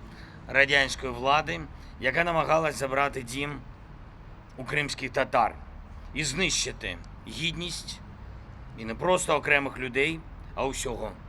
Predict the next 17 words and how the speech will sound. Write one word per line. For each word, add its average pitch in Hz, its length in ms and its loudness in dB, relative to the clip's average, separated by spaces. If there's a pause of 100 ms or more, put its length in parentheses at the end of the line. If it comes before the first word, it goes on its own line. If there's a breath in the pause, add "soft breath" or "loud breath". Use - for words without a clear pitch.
(140)
народу 135 500 0 (240 loud breath)
одночасно, 139 720 4 (840)
кожної 143 380 0
родини, 147 480 0 (680)
кожної 135 400 0
людини 123 480 0 (500)
усіх 127 260 -6
поколінь. 98 460 -8 (720 loud breath)
Зараз 151 360 8
кожне 131 560 -2 (240)
кримсько-татарське 123 840 0
серце 131 500 0 (420 loud breath)
відчуває 127 560 4
біль, 147 380 0
коли 127 400 0 (300 loud breath)
згадує 123 440 4
події 131 540 -2